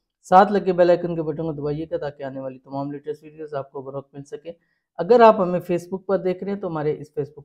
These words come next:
पेज मुफ्ती बिलाल अहमद कादरी, इसको फॉलो ज़रूर कीजिएगा। इजाज़त के लिए कमेंट में आमीन ज़रूर लिखिएगा। आपने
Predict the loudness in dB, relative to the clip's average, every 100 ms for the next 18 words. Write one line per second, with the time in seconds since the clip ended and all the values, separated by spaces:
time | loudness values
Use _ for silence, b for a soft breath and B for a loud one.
0 | -12 -10 -8 -10 -10 -10 -6 -4 -4 -4
1 | -8 -8 -8 -6 -8 -8 -16 _ _ _
2 | -14 -2 0 2 0 0 -2 -6 -8 -6
3 | -2 -2 -2 -2 -4 -8 -10 -10 -8 -6
4 | -6 -6 -6 -6 -6 -6 -8 -8 -10 -12
5 | -12 -2 2 2 2 -4